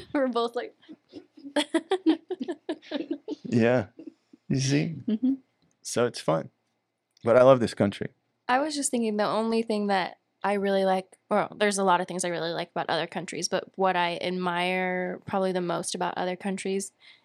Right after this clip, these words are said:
Speaker 4: is that they don't have to drive places. Like, we are
Speaker 2: Yeah.
Speaker 4: a very much car-driven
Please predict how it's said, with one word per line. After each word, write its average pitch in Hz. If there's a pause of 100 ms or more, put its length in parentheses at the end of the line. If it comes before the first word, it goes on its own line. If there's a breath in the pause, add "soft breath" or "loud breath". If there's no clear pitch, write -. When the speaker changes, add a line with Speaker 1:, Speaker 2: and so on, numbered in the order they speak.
(160 soft breath)
Speaker 4:
is 202
that 185
they 185
don't 175 (640)
have 180
to 202
drive 165
places. -
Like, 180
we 185
are 175
Speaker 2:
Yeah. 175
Speaker 4:
a 175
very 180
much 170 (460)
car-driven 170